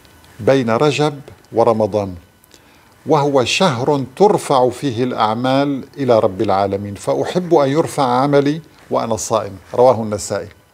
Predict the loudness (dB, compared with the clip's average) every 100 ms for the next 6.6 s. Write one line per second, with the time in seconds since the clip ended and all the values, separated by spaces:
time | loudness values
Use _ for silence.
0 | _ _ _ _ _ _ -20 _ -20 -20
1 | -20 -20 -10 -4 0 0 0 -2 -4 0
2 | 0 -2 -2 -2 -2 -4 -8 -4 -4 -4
3 | -6 -6 -8 -10 -12 -12 -12 -14 _ _
4 | _ _ -20 -20 -20 -20 -20 -18 -4 -2
5 | 0 0 2 0 0 -2 0 -2 0 0
6 | 0 0 -4 -4 -4 -6